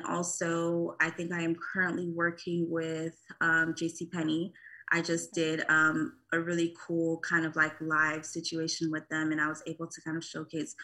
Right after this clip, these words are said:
Speaker 1: one of their newest luxury collection brands. And I am also working with, um, Nordstrom. I've worked with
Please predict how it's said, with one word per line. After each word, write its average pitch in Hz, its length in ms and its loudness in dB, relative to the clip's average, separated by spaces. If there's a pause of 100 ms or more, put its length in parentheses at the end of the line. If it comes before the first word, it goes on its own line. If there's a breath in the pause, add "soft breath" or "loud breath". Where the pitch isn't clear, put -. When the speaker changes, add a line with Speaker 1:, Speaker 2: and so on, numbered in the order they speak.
(260 loud breath)
Speaker 1:
one 165 200 4
of 165 100 2
their 160 140 0
newest 160 480 0
luxury 160 580 -2
collection 156 440 0
brands. 147 540 -2
And 285 280 10 (300 loud breath)
I 214 160 10
am 226 220 2
also 226 400 2
working 202 460 0
with, 175 260 0 (160)
um, 170 220 6
Nordstrom. 208 600 4
I've 175 160 2
worked 170 200 2
with 170 200 -4